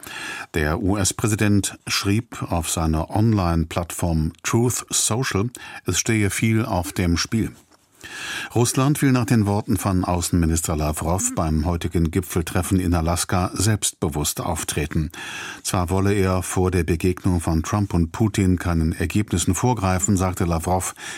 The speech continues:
dem Fernsehsender Rossija vierundzwanzig. Man habe aber Argumente sowie eine klare und verständliche Position, die man darlegen werde.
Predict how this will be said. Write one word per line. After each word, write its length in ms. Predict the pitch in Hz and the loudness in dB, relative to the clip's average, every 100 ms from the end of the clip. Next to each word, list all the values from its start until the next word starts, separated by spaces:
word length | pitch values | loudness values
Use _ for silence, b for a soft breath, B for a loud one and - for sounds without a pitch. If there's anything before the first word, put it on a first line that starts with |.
| B | B
dem 200 | 85 80 | 0 0
Fernsehsender 760 | 80 95 87 85 82 87 85 82 | 0 0 0 0 0 2 2 0
Rossija 520 | 78 85 - 92 82 - | -2 -2 0 0 0 -2
vierundzwanzig. 1080 | - - 110 101 82 - 98 98 - 120 - B B B B B B B | -4 -4 -2 0 0 0 0 0 0 -2 -4 B B B B B B B
Man 480 | 107 104 98 92 107 | 2 2 2 0 0
habe 420 | 107 113 147 - | 0 0 -2 -2
aber 380 | 104 107 120 - | 0 0 0 0
Argumente 640 | 95 98 90 92 117 147 | 0 2 2 2 2 0
sowie 240 | 107 101 - | 0 0 0
eine 220 | 95 90 | 0 0
klare 460 | - 90 87 98 | -2 -2 0 0
und 200 | 110 101 | 0 0
verständliche 760 | - 98 - 98 95 - 92 98 | 0 -4 -2 -2 -2 -2 -2 -2
Position, 680 | - 90 90 87 107 87 85 | 0 0 0 0 0 0 0
die 100 | 95 | 0
man 240 | 98 98 | 2 0
darlegen 600 | 87 76 73 76 - 78 | 0 -2 -2 -4 -4 -4
werde. 260 | 71 69 | -4 -6